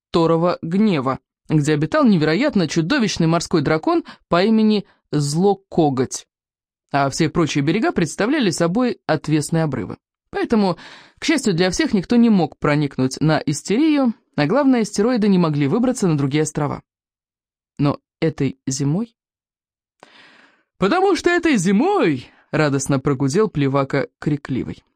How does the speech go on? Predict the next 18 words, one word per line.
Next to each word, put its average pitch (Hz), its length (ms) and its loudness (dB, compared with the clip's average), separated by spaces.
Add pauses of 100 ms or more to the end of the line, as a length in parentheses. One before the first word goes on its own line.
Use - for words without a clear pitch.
(140)
«пролив 247 600 -2
Торова 147 360 0
Гнева 143 440 0
замерз, 269 720 -2
и 135 140 2
злококоть 269 640 -2
погребен 269 720 0 (440)
под 262 180 2
двухметровой 226 680 0
толщей 202 340 0
льда. 170 300 0 (240)
Так 214 160 -2
что - 120 0
если 277 280 0
вы 269 100 2
наткнетесь 262 640 0
на 233 80 2
астероидов, 233 640 -2